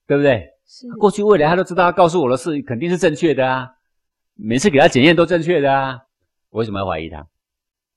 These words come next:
Speaker 1: 管仲怎么说？他说啊，生死是命，还有严重严重的病啊，这是天啊，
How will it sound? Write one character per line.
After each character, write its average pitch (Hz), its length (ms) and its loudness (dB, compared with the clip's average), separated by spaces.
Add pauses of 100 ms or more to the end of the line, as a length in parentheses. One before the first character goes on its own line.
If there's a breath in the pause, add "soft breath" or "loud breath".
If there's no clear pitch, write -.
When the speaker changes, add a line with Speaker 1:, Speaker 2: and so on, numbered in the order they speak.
(120)
Speaker 1:
管 92 160 -6
仲 117 120 -2
怎 95 120 -4
么 87 80 -6
说？ 95 200 -4 (800)
他 98 140 -4
说 95 180 0
啊， 80 120 -4 (960)
生 180 460 4
死 73 420 -8 (720)
是 - 220 -6
命， 101 440 -2 (1700)
还 - 220 0
有 175 260 8
严 160 180 4
重 190 200 6
严 143 180 6
重 156 160 8
的 131 100 6
病 131 380 2
啊， 90 80 -8 (840)
这 98 180 -2
是 92 140 -8
天 82 340 -6 (100)
啊， 78 60 -16